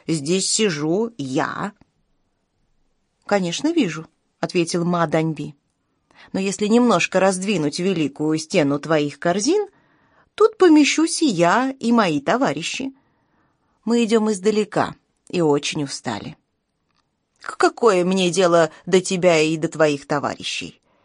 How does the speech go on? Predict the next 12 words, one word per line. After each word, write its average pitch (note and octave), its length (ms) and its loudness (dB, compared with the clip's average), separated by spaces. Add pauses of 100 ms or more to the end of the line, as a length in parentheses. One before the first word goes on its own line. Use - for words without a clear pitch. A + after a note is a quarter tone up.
(340)
Я B3+ 280 2
заплатил D#3+ 540 0
за F3 120 -4
ночлег D3+ 760 -4 (100)
и D3 100 -6
могу C3+ 280 -2
занимать E3+ 400 0
столько D3 380 2
места, F#3 400 -2
сколько E3 340 -2
мне E3 180 0
вздумается». D#3 680 -6